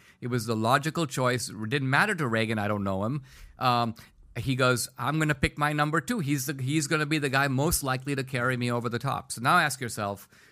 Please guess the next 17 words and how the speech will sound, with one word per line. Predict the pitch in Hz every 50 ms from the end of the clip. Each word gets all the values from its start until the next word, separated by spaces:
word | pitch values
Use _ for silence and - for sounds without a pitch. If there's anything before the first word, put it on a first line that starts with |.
| _ _
who's | _ 135 151 139 -
the | 143
guy | 123 131 127 127
most | 120 120 120 113 -
likely | 123 113 110 - 120 113
to | 104
help | 95 110 104 - -
carry | - 131 123 117 113 113 110
Trump | - - 175 202 202 165
over | 160 143 127 127
the | 127
top | - 123 120 117 107 -
and | 113 110 104
convince | - 135 135 135 143 165 156 143 131 -
even | - 165 151 151 143
doubting | 135 156 160 170 175 170 160 151
Republicans | 131 131 127 190 208 190 190 151 160 160 151 147 -